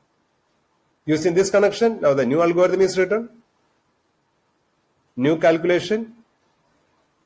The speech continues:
Message is zero zero one one. So when you're writing, the sequence should be rightmost bit, then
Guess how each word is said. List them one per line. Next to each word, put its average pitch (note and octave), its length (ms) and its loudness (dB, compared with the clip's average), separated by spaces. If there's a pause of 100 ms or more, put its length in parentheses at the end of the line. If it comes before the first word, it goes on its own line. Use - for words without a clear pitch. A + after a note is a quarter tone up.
(440)
Message C3+ 320 -2
is F3 120 0
zero D3 280 0
zero F3 260 4
one F3 220 2
one. A3 380 -2
So - 160 -4
when C3 120 -4
you're D3 120 2
writing, C#3+ 460 0
the C3+ 100 -4
sequence C#3+ 340 -8
should F#3 160 -2
be A3 80 -2
rightmost E3+ 580 -2
bit, A3 320 -6
then G3+ 260 -2